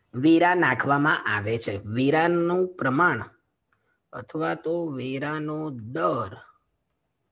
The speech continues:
સ્થિર છે.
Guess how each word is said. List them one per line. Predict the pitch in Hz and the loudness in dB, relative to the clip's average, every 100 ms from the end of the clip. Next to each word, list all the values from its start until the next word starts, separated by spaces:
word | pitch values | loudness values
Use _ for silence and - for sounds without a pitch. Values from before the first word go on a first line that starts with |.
| _ _ _ _ _ _ _ _ _ _ _ _ _ _ _ _ _ _ _ _ _ | _ _ _ _ _ _ _ _ _ _ _ _ _ _ _ _ _ _ _ _ _
સ્થિર | - - - 175 196 175 123 110 | -20 -20 -8 -6 -4 -4 -6 -8
છે. | - | -12